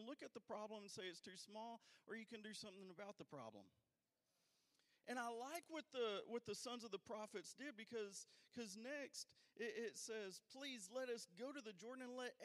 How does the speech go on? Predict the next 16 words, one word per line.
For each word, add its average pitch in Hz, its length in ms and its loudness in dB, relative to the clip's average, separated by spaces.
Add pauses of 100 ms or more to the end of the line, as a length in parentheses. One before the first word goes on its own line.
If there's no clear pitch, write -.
every 269 340 -6
man, 208 540 -2
uh, 196 80 -4 (160)
take 233 240 -4
a - 20 2 (140)
beam 220 320 -2
from 175 240 -4
there 175 260 -2
and 196 220 -4
let 220 160 0
us - 320 0 (320)
make 214 480 -2
there 208 240 4
a 202 160 -2 (160)
place 233 560 -2 (160)
where 220 180 0